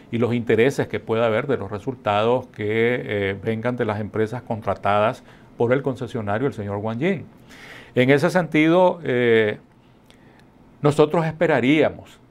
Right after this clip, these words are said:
que frente a los estudios de factibilidad, para hacer mejores decisiones en el país y para que esas decisiones realmente favorezcan al país,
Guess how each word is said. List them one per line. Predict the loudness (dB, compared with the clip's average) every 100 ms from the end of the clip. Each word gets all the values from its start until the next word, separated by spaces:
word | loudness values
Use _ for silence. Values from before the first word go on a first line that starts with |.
| _
que | -10 -6
frente | -6 -4 -4
a |
los | -4
estudios | -6 -4 0 0
de | 0
factibilidad, | -4 -2 -2 0 2 2 2 0 -8 _ -20 -20 -20 -10 2
para | 2 4
hacer | 2 4 2
mejores | 2 -2 0 0
decisiones | -2 -6 -6 -6 -4 -6
en | -6
el | -2
país | -2 0 -2 -4
y | -10
para | -6 -4 -4
que | -4
esas | -4
decisiones | -4 -4 -2 -2 0
realmente | -2 -2 -4 -6 -10
favorezcan | -10 -8 -8 -6 -6
al | -6
país, | -4 -2 -2 -6